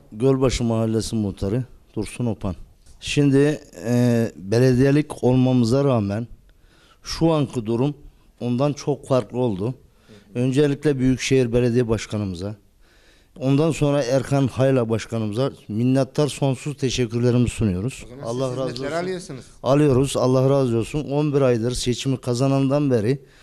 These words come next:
Speaker 1: durmak yok, yola devam. Her dediğimize yerini getiriyor. Karınca, kaderince Allah razı olsun. Kapısında istediğimiz zaman giriyoruz, istediğimiz zaman çıkıyoruz.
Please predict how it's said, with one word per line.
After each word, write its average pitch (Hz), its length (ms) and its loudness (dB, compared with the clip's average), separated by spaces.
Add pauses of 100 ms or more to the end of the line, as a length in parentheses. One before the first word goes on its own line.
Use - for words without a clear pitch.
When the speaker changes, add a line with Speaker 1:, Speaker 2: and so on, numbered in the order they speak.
(160)
Speaker 1:
durmak 143 400 2
yok, 151 220 0
yola 135 280 2
devam. 131 300 2 (560)
Her 190 280 2
dediğimize 143 640 2
yerini 156 300 0
getiriyor. 131 400 -2 (260)
Karınca, 147 500 2
kaderince 135 500 0
Allah 131 420 0
razı 131 280 0
olsun. 131 260 -6 (380)
Kapısında 156 540 0
istediğimiz 143 640 0
zaman 123 340 2
giriyoruz, 120 520 0
istediğimiz 131 480 -2
zaman 117 300 -2
çıkıyoruz. 123 480 -4